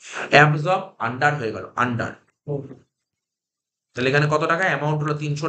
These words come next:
Speaker 1: টাকা, আর ওটার amount কত হবে?
Speaker 2: সাতাশ সাতশো।
Speaker 1: মানে সতেরোশো টাকা। ব্যাস, অঙ্ক শেষ।
Speaker 2: এটা কি bracket মা-, minus, স্যার?
Speaker 1: নেই, আমি এটুকু লিখে দিই, আর কিচ্ছু দরকার নেই। Plus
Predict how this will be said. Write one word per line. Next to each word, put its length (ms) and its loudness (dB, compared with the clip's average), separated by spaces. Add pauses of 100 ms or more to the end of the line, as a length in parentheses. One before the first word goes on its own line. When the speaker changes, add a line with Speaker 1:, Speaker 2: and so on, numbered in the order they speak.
Speaker 1:
টাকা, 160 0 (3000)
আর 160 -6
ওটার 220 2
amount 340 -4
কত 180 -2
হবে? 140 -2 (480)
Speaker 2:
সাতাশ 380 0
সাতশো। 420 -8 (580)
Speaker 1:
মানে 140 0 (120)
সতেরোশো 400 -2
টাকা। 180 -8
ব্যাস, 200 0
অঙ্ক 100 0 (100)
শেষ। 160 -4 (140)
Speaker 2:
এটা 140 2
কি 120 0
bracket 240 0 (160)
মা-, 300 -2
minus, 280 -6
স্যার? 120 -6 (640)
Speaker 1:
নেই, 140 6
আমি 100 0 (100)
এটুকু 240 -2
লিখে 160 2
দিই, 120 0
আর 120 -4
কিচ্ছু 260 -12
দরকার 260 -2
নেই। 100 -20 (260)
Plus 220 6